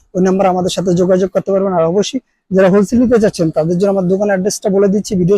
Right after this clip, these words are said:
শেষে, ওই আমার দোকান অ্যাড্রেসে আসলে আমাকে পেয়ে যাবেন। আর অবশ্যই যারা আমাদের চ্যানেলে নতুন, তাদের জন্য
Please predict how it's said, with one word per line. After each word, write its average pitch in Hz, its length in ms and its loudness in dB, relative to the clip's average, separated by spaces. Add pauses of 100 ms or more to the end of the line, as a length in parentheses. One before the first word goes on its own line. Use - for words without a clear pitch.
শেষে, 208 200 -4 (460)
ওই 180 140 2
আমার 170 260 2
দোকান 202 180 2
অ্যাড্রেসে 208 320 0
আসলে 247 160 0
আমাকে 170 320 -2
পেয়ে 170 180 2
যাবেন। 143 220 -2 (600)
আর 156 120 -2 (1400)
অবশ্যই 208 300 0
যারা 214 160 2
আমাদের 202 240 2
চ্যানেলে 208 280 2 (100)
নতুন, 202 260 0
তাদের 185 260 2
জন্য 202 120 0